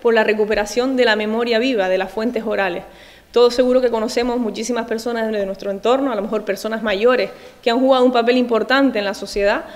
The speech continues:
o que realizaban un oficio tradicional, que con su pérdida de fallecimiento, por ejemplo, han perdido muchísima información vinculada al patrimonio y a la cultura popular y tradicional canaria.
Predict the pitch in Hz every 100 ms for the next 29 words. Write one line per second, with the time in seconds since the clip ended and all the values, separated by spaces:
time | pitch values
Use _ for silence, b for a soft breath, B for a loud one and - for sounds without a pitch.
0 | B B - 226 226 214 208 208 208 233
1 | 247 247 247 262 247 220 214 208 208 214
2 | 208 226 320 B B B - 233 214 214
3 | 208 208 214 208 226 202 247 269 254 254
4 | 240 233 240 233 233 240 254 226 240 254
5 | 269 240 233 233 233 247 240 226 240 240
6 | 226 220 220 202 214 226 254 262 226 220
7 | 214 226 220 226 214 202 214 294 339 349
8 | 233 214 214 202 233 226 214 208 208 220
9 | 226 220 214 220 208 196 190 185 175 170